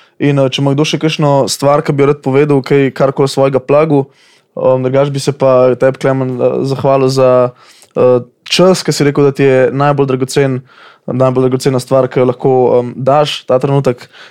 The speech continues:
In, um, to je to. Hvala, ker ste bili z nami. Če ima kdo še kaj za povedati?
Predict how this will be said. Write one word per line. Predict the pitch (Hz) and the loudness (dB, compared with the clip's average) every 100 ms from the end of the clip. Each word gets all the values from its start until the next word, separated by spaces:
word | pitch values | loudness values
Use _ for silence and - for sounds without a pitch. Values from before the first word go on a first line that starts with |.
| _ | _
In, | - 139 135 | -2 0 2
um, | 131 131 131 131 131 127 - - - | 2 2 0 0 -2 -4 -8 -16 -4
to | 170 | -2
je | 170 | 2
to. | 180 | 0
Hvala, | 135 143 143 | 2 0 0
ker | 156 | -2
ste | 143 | -2
bili | 131 | -2
z | 135 | 0
nami. | 156 151 | 0 -2
Če | 135 | -4
ima | 135 | -2
kdo | 143 143 143 | 0 0 0
še | - | -4
kaj | 139 139 | -4 -4
za | 131 | -2
povedati? | 131 135 | 0 0